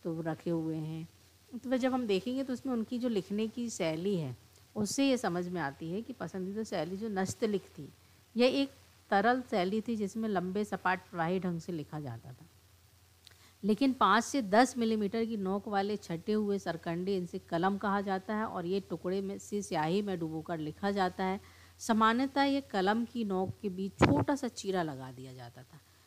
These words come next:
जिससे आसानी से स्याही सूख लेता था और उससे हम, अ, लिख सकते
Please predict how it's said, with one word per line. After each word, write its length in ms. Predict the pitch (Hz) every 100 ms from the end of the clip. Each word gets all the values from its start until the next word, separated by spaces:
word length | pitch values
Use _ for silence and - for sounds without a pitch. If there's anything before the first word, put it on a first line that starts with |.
| -
जिससे 280 | 202 202 285
आसानी 540 | - 180 - 165 175 190
से 180 | 190
स्याही 400 | 180 160 139 160
सूख 280 | 180 190 185
लेता 300 | 196 196 220
था 180 | 202 269
और 200 | 247 156
उससे 280 | 147 - 156
हम, 220 | 147 254 - - - -
अ, 160 | 180 170
लिख 480 | 156 185 226 320 349 - - -
सकते 360 | - 247 -